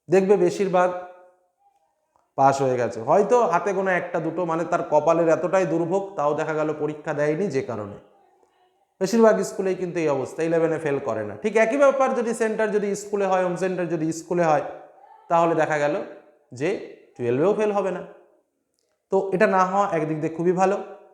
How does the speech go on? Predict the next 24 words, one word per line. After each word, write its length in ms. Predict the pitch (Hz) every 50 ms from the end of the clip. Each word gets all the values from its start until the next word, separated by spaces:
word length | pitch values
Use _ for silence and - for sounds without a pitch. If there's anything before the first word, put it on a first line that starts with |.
| _ _
তবে 200 | - 180 185 220 220 208
হ্যাঁ, 140 | 220 226 226 233 - - - - - _ _ _ _ _ _ _
ছাত্রছাত্রীর 540 | - - 147 147 170 165 180 160 165 175 170 170
সঠিক 240 | - 147 139 170 170 - 139
মূল্যায়নও 380 | 127 123 127 135 139 143 156 156 -
করা 140 | 135 123 120 107
প্রয়োজন, 420 | 110 117 113 113 110 113 120 120 110 98 - - - _ _ _ _ _ _ _ _ _ _ _ _
কারণ 220 | - 120 127 123 120 117 113 - - - - _ _ - 117
ডেভেলপমেন্ট 600 | 139 147 170 185 190 185 185 190 196 196 - - - - - - -
হওয়া 160 | 135 143 151 151 143
অবশ্যই 340 | 156 170 220 220 - 208 180 151 139
দরকার, 260 | 131 127 120 117 107 98 - - - _ _ _ _ _ _ _ -
কিন্তু 280 | 175 175 170 170 190 185 185 180 - - - 127 123 131 127
ভিত 300 | 156 196 233 262 240 - - - - - 180
নরম 280 | 165 165 170 185 208 220 214 202
রেখে 220 | 196 185 - 180 165
ডেভেলপমেন্ট 680 | 143 143 139 143 139 139 135 - 139 139 139 143 139 139 - - _ _ _ _ _ _ _
খুব 140 | _ - 160
একটা 340 | 165 151 160 - - 156 147 151 147 151 - - - - - _ - - 110 - -
ভালো 220 | 131 143 151 165 175 175 - 123
উপায় 260 | 113 120 127 123 120 117 120
নয়, 180 | 117 117 110 101 98 - - - _ _ -
এটুকুই 320 | 131 113 156 156 170 208 208
বললাম। 340 | 147 123 117 110 104 101